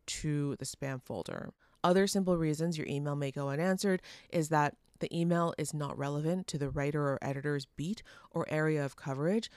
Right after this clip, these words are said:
I know that now, almost ten years after I left fashion media, I still get fashion credit pitches. I still get lip gloss launch press releases. And sometimes it's just not worth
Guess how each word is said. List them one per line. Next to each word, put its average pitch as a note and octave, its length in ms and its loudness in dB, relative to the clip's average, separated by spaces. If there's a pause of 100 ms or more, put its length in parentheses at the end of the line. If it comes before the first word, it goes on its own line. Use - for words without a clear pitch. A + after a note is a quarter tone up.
(200)
I D#3 140 2
know D#3 200 6
that C#3+ 200 0 (180)
now, C#3+ 560 -2 (340)
almost F#3+ 340 0
ten D#3+ 220 -2
years G3 320 2
after E3 240 -2
I D3+ 60 2
left C#3+ 240 0
fashion C#3+ 340 -2
media, E3 440 2 (280)
I G3+ 80 4
still A#3 460 2
get C#3+ 260 0 (240)
fashion D#3 600 0
credit C#3 340 -4
pitches. C3+ 420 -2
I C3 80 -2
still D#3+ 320 -2
get D#3+ 220 2 (500)
lip F#3 300 4
gloss D#3+ 400 -2
launch C#3+ 360 -2 (220)
press F3+ 240 2
releases. C#3+ 540 -2 (340)
And F3 220 4
sometimes G#3 580 2
it's - 460 -6
just - 260 -4
not B3 160 -2
worth D#3 420 -2